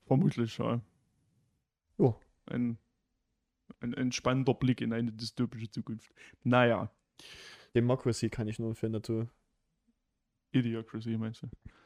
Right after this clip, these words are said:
Speaker 2: Ach, Idiot,
Speaker 1: Nehme ich
Speaker 2: ja,
Speaker 1: an.
Speaker 2: wo sag ich mal denn?
Speaker 1: Super. Also, ke-, per se kein guter Film.
Speaker 2: Nee.
Speaker 1: Aber eine tolle Doku.
Speaker 2: Ja.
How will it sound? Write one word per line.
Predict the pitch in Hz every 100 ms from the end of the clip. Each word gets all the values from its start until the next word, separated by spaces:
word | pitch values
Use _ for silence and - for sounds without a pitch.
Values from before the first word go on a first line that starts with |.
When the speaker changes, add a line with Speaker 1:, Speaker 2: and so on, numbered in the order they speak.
| _ - _
Speaker 2:
Ach, | - -
Idiot, | 127 120
Speaker 1:
Nehme | 117
ich | 110
Speaker 2:
ja, | 113
Speaker 1:
an. | 110
Speaker 2:
wo | 113
sag | 139
ich | 135
mal | 120
denn? | 113 110 107 _ _ _ _ _ _ _ _ _ _ _ _ _ _ _ _ _ _ - _ _ _
Speaker 1:
Super. | 135 120 113 107 _ _ _ _ _
Also, | 110 113 117
ke-, | - - _
per | 117
se | 117 143
kein | 156 156
guter | 147 135
Film. | - 139 165 240 -
Speaker 2:
Nee. | 156 190 - - _ _ _ _ -
Speaker 1:
Aber | 117
eine | 123 117
tolle | 160 165
Doku. | 156 175 110 117 -
Speaker 2:
Ja. | 127